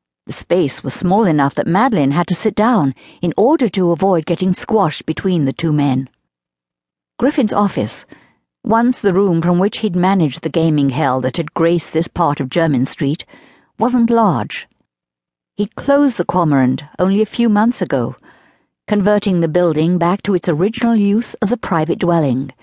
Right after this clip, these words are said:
but he'd seen no point in moving his office to a more spacious room upstairs. From here, Griffin could still monitor the comings and goings in his household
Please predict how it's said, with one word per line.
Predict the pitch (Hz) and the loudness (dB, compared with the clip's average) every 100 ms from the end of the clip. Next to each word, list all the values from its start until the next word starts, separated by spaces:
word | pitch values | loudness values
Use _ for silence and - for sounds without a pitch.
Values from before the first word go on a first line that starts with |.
| _ _ _ _ _ _ - | _ _ _ _ _ _ -6
but | 196 | -2
he'd | 214 220 | -2 -4
seen | - 220 190 | -2 0 2
no | 214 | 0
point | - - 170 143 | 0 0 0 0
in | 143 | 0
moving | 156 160 156 | 0 0 0
his | 156 147 | -2 -2
office | 165 151 131 - | -2 -2 -2 -4
to | - 160 | -2 0
a | |
more | 156 147 | 2 0
spacious | 143 - 175 170 143 - | -2 -4 -4 -2 -4 -2
room | 170 165 | -2 0
upstairs. | 143 - - 175 165 107 - - _ _ _ _ _ _ _ _ - | -2 -4 -4 0 0 -2 -8 -16 _ _ _ _ _ _ _ _ -6
From | 139 | -2
here, | 135 220 220 135 139 - - _ _ _ - | 0 2 2 0 -4 -14 -20 _ _ _ -2
Griffin | 180 147 156 170 | -2 0 -2 0
could | 170 - | -2 -6
still | - 185 | -2 0
monitor | 175 185 254 226 139 | 2 2 2 0 -2
the | 143 | -4
comings | - 180 165 147 147 | -4 0 2 0 0
and | 143 | 0
goings | 151 151 143 143 | 2 2 0 0
in | 147 | 0
his | 160 151 | -2 0
household | 165 156 - 147 139 - | -2 -2 -2 -2 -2 -6